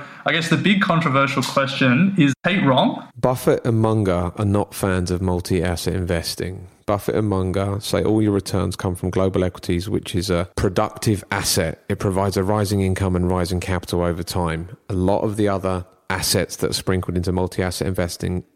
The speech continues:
Speaker 2: uh, investing portfolios are not productive assets. They don't provide a rising income, rising capital value over, um, over multi-decades, history being our guide. So those who know what they're doing,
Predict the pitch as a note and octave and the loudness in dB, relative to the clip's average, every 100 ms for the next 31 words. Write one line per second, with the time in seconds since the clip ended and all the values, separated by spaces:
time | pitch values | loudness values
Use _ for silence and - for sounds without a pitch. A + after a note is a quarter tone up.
0 | _ - G2 - F#2 F#2 - F2+ - - | _ -6 -6 -4 -2 -2 -2 -4 -4 -2
1 | F2 F2+ - F#2 G2 G2 - F#2 E2 - | -2 -2 -2 -2 0 -2 -2 -4 -2 -2
2 | F2+ F2 - - - - - - - - | -2 0 -2 -2 -6 -12 -16 -18 -18 -20
3 | _ G2 G#2 G#2 G#2+ G2+ F#2+ F#2+ F#2+ F2+ | _ 0 0 2 2 2 2 2 2 2
4 | F2+ F2 F2 F2 E2+ F2 F2+ E2+ F2 F2+ | 2 2 0 0 0 0 -2 -2 -2 0
5 | E2+ E2+ E2 - _ _ _ F#2+ F#2 - | 0 0 -2 -6 _ _ _ -2 0 0
6 | F2+ E2+ F#2+ F#2+ F#2+ F2 E2 F#2 F2 - | -2 0 0 2 2 0 0 0 0 0
7 | E2+ - F#2+ F#2 F2+ F2 E2+ D#2+ E2+ E2 | -2 0 0 0 0 0 0 0 0 0
8 | F2 - F2+ F2 - - - - - - | 0 0 2 0 -4 -18 -18 -20 -20 -2
9 | A2 A#2+ B2+ A2+ G#2+ G2+ G2+ F2+ F#2+ F2+ | 2 4 4 4 4 4 4 4 4 4
10 | F2 | 2